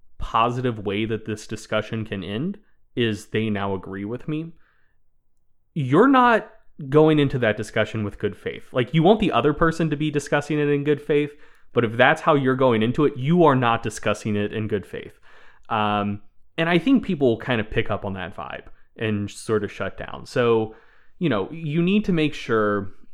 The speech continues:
that they're open to their mind being changed, that it's not just a completely recalcitrant idea that they're not willing to examine further.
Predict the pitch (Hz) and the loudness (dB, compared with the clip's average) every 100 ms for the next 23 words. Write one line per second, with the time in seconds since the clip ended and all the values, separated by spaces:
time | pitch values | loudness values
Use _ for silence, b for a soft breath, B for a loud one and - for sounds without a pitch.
0 | - 123 107 120 120 113 113 113 107 107 | -4 -2 0 4 4 4 0 0 -2 -2
1 | 104 101 101 98 98 98 98 - 90 - | -2 -2 -4 -6 -6 -8 -10 -12 -14 -14
2 | - 110 110 135 113 107 104 110 120 110 | -2 -2 0 0 0 -2 -6 -6 -6 -6
3 | 165 143 135 123 110 107 107 - 110 110 | -6 -4 -4 -4 -4 -2 -2 -4 -8 -6
4 | 104 101 104 98 98 101 98 92 104 107 | -6 -6 -8 -6 -6 -4 -4 -2 0 0
5 | 101 - b b _ 123 120 113 110 110 | -2 -10 b b _ -2 0 0 0 -2
6 | 107 107 104 101 95 101 98 95 - 95 | 0 0 -2 -6 -6 -8 -8 -10 -8 -8
7 | 92 92 | -6 -8